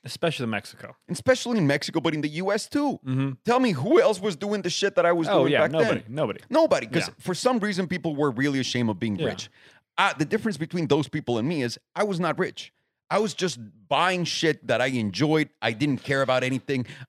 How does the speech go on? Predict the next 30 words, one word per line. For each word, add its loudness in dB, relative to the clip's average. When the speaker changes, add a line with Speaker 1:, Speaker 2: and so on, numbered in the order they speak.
Speaker 2:
I 2
didn't -2
have -2
a 0
plan. -4
Speaker 1:
Yeah. 4
Speaker 2:
I, 2
I 2
was 0
just -6
living -4
my -6
life. -14
So 2
I 4
said, 4
I'm 4
gonna 0
buy 4
a 2
Huayra. 2
I'm 0
gonna 0
buy 0
a -4
nine -4
eighteen. -6
It's -12
a -6
great -4